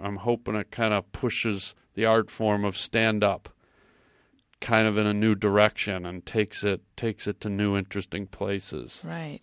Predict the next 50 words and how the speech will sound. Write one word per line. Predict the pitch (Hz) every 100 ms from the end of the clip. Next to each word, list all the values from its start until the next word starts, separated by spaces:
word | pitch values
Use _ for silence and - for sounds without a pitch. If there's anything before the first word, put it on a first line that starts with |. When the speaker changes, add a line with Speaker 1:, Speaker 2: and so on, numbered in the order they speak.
| -
Speaker 2:
And | 208 214
what | 262 269
else | 269 277
do | -
you | 175
have | 139 -
coming | 143 135
up, | 123 104
or | 143 139
what | 160
else | 165 147
should | 151
people | 170 127
be | 127 139
on | 127 117 107
the | 131
lookout | 139 147 117
for? | 147
Speaker 1:
Um, | 165 165 160 160 156
I |
have | 160 156
a |
new | 165 156
sitcom | - 151 156 - 156 156 180 190
that | 151
I | 135
just | 127 131 - -
finished | - 135 131
shooting. | - 135 135 147 170 170
It, | 120 _
uh, | 120 113 113 110
it | 110 -
airs, | 113 113 117 110 107
I | 107
think, | - - 120 117
in | 110
April. | - 110 - 127 123 135
Speaker 2:
Mm-hmm. | 127 190 180
Speaker 1:
Starts | 170 123 127 123
up | 131 120
in | 113
Canada | 104 123 120 120 120
on | 113 101
City | - 117 113 113
T | - 120 113
V, | 107 113 117 120 -
and | 110 101
then | 101
I | 98
think | 98 113